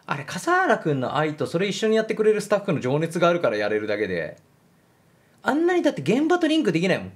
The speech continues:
やってるのを繋いでそれっぽいドキュメンタリーはできるけど、俺がやってるサッカーとか、俺がこっちだっていうさ、この、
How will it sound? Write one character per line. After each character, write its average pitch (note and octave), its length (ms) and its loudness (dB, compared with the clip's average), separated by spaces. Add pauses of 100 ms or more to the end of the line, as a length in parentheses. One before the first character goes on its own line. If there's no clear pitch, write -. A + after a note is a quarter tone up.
や G3 140 0
っ A#3 100 -14
て - 160 2
る F4 140 2
の A#3 240 4
を C#3+ 80 0
繋 B3 320 2
い B3+ 80 0
で B3 80 6
そ A3 140 0
れ A3+ 80 6
っ - 20 0
ぽ C4 180 0
い G#3 60 4
ド E3+ 80 2
キ F3+ 80 2
ュ - 20 4
メ F3 60 4
ン F3 60 2
タ E3 80 6
リ C3+ 40 2
ー A#2+ 60 0
は G2+ 40 -2
で A#2 80 0
き C3 80 0
る A#2 80 0
け G2 80 -4
ど、 F2+ 260 -4 (380)
俺 C4 200 0
が D4 100 2
や C#4+ 140 2
っ C#4 140 -14
て - 120 -4
る A#3 80 0
サ B3 120 2
ッ B3 100 -10
カ D3+ 100 4
ー C3 40 2
と A2 100 -6
か、 G#2+ 320 -2 (380)
俺 A3 180 4
が B3+ 120 2
こ G#3+ 120 0
っ G#3+ 80 2
ち - 140 -6
だ A3+ 100 10
っ - 120 -4
て - 60 -6
い A#2+ 60 0
う G#2+ 60 -2
さ、 - 260 -6 (680)
こ E3 140 -2
の、 C#3+ 380 0